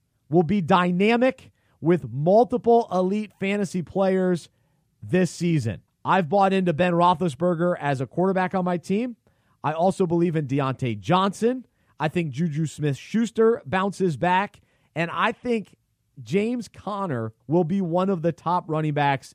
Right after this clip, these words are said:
this year. And I feel like he was undervalued in drafts this year. And so I, I think that he will exceed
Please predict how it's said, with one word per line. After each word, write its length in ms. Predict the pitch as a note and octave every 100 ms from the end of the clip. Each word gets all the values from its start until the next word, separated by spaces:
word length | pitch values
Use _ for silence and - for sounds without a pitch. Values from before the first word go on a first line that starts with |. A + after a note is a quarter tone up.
| -
this 380 | G#2+ D3+ -
year. 400 | C#3+ F3 C3 F#2+ -
And 240 | D3+ C#3+
I 80 | C#3+
feel 180 | - G3
like 220 | F#3+ D#3
he 100 | F#3
was 320 | F3 D#3+ C3+ - _ _ _
undervalued 960 | F#3 G#3 G#3 G3 C#3+ F3 F#3 G3+ G#3+ G3+
in 240 | - E3+
drafts 420 | C3+ A#2+ F3 G3 -
this 240 | G3 -
year. 240 | G3 G#3+
And 220 | A3+ D3 C3
so 100 | D#3+
I, 120 | D#3 - -
I 80 |
think 160 | C3+ E3+
that 100 | D3+
he 120 | D3+
will 180 | D#3+ D#3+
exceed 800 | D#3+ C#3+ - - G#3 F#3+ D3 C#3+